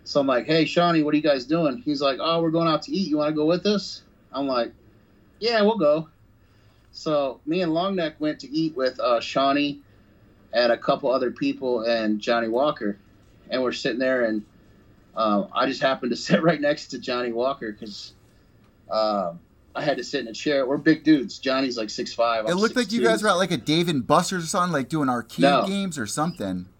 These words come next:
Speaker 1: No, we were at a sushi place.
Speaker 2: Okay.
Speaker 1: That time, but I've been out to eat with him a few times. So we're sitting there talking, and, um, I said, "Hey, man, you and Longneck should do videos together."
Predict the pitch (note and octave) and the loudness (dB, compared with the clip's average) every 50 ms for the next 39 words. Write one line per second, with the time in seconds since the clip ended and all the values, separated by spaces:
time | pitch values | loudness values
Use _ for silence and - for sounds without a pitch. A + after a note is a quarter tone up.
0 | _ _ C#3+ D3+ D3 C#3+ D3+ D#3 D3+ D3 C3+ A#2+ - - C3+ B2 - - - - | _ _ 0 2 4 4 6 6 4 4 0 -2 -6 -10 -10 -10 -10 -14 -18 -14
1 | - A#2 G#2+ G#2 G2+ - - - - A#2+ G#2+ G2+ F2 F2+ F2 - - - D3+ D#3+ | -10 -8 -8 -8 -8 -10 -10 -6 -6 -6 -6 -6 -8 -10 -12 -6 -2 0 2 2
2 | D#3 - - - A2+ A2 A2 G#2+ A2 - C#3 E3 F3+ F3 D#3+ C#3+ B2 - - - | 0 -2 -4 -6 -8 -8 -8 -8 -6 -4 -2 -2 0 0 0 0 -2 -6 -12 -18
3 | - _ _ B2+ C3 A#2+ A#2 A2+ - G#2 G2+ G2 G#2 - A#2+ A#2 G2+ - G2+ G2 | -20 _ _ -14 -12 -10 -10 -12 -12 -12 -12 -12 -12 -12 -14 -14 -12 -8 -8 -8
4 | F#2+ F#2 - - _ _ - - - - - - - _ _ _ - - - F3+ | -8 -10 -12 -18 _ _ -20 -20 -20 -20 -20 -20 -20 _ _ _ -14 -4 0 0
5 | E3 E3 F3 E3+ - - F#3 D#3+ D3 C3+ B2+ - D3+ C#3 D3 E3 - D#3+ C#3 B2+ | 2 2 2 2 2 2 2 4 2 0 0 0 -2 -2 0 -2 -2 -4 -4 -4
6 | A#2+ A#2 A2+ A2 G#2+ G2+ G2 G2+ - - - - - - - - _ _ _ _ | -4 -4 -4 -2 -2 -2 -4 -6 -8 -14 -20 -20 -20 -20 -20 -20 _ _ _ _
7 | - - - - - - - - - E3+ D3+ - E3 D3+ C#3+ D3+ F3 F#3 F#3 E3 | -20 -20 -20 -20 -20 -20 -12 -8 -6 -6 -2 0 0 0 2 4 6 6 6 6
8 | C#3+ C3+ C3+ C#3 C3+ C3+ D3 F3 G#3 G3 D#3 B2+ C3+ D3 E3+ E3+ D3+ C3+ A#2+ - | 4 2 2 0 0 2 2 4 4 4 4 2 2 2 2 2 2 2 0 -4
9 | - B2 A#2 A#2 A2 G2+ A#2+ C3+ C#3+ C3 A2 G2+ - - G2 G2+ G2+ F#2+ F#2+ F2+ | -10 -12 -10 -8 -4 0 2 2 4 2 2 0 -4 -4 -2 0 0 0 0 -2
10 | F#2 | -4